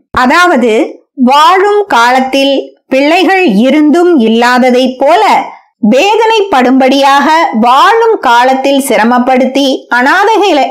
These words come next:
அனாதைகளைப் போல வாழ்ந்திருந்து பின் மறைந்திருந்தால், அவர்களது ஆன்மா சாந்தி அடையாமல் அலைந்து கொண்டே இருக்குமாம்.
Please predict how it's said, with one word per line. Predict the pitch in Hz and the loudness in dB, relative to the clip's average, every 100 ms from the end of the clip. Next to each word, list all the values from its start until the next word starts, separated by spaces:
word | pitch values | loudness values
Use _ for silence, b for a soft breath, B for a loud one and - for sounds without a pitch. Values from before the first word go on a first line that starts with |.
| - 214 | -4 -2
அனாதைகளைப் | 262 381 415 392 311 262 240 240 | 0 0 0 0 0 0 -2 -2
போல | 202 196 208 403 B B B | -2 0 0 -2 B B B
வாழ்ந்திருந்து | 202 262 285 370 427 415 381 311 269 262 285 302 | -2 0 2 2 0 0 0 0 0 0 0 -2
பின் | - 262 262 | -2 -2 0
மறைந்திருந்தால், | 196 202 240 247 247 240 233 294 359 - - | 0 0 0 0 0 0 0 0 0 -2 -2
அவர்களது | 277 339 285 277 233 226 | 0 0 0 0 0 -2
ஆன்மா | - 240 302 320 302 | -2 -2 0 0 -2
சாந்தி | - 202 226 254 269 240 | -2 -2 0 -2 -2 0
அடையாமல் | 226 220 214 214 214 427 - - | 0 0 0 0 0 -2 -4 -8
அலைந்து | - 233 294 339 330 | -4 -2 0 0 0
கொண்டே | - 233 208 208 349 | 0 -2 0 0 0
இருக்குமாம். | 311 233 226 202 175 - | 0 -2 -2 -2 -2 -8